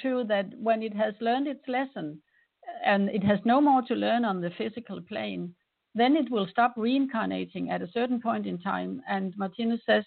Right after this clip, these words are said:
that that will st-, that will be in, in a few thousand years. I mean, once we have learned everything there is to learn on this physical plane, and once we have evolved into real human beings in the image and likeness of God,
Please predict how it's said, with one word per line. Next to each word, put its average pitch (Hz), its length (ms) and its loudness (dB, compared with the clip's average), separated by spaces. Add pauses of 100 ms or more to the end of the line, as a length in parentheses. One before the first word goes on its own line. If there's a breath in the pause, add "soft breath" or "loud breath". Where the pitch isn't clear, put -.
that 196 220 4 (160)
that 208 220 2
will 202 260 0 (720)
st-, - 160 -12
that 214 200 4
will 214 140 6
be 214 460 4 (380 soft breath)
in, 208 380 4 (100)
in 196 220 0
a 185 80 0
few 254 300 2
thousand 233 420 2
years. 196 260 4
I 185 80 0
mean, 185 260 -2
once 262 300 2
we 262 140 2
have 233 100 2
learned 214 360 4
everything 240 560 0
there 208 200 -4
is 208 140 -2 (100)
to 190 80 -6
learn 214 360 -2
on 190 220 -2
this 180 120 -8 (140)
physical 214 420 -4
plane, 180 440 -2 (320 loud breath)
and 214 140 4
once 254 280 4
we 269 120 0
have 214 180 2
evolved 208 500 0
into 202 420 -6
real 233 320 0
human 233 460 -2
beings 180 480 -4
in 185 160 -8
the 180 180 -6
image 214 280 -4
and 202 140 -6
likeness 185 440 -2
of 165 120 -16
God, 190 300 0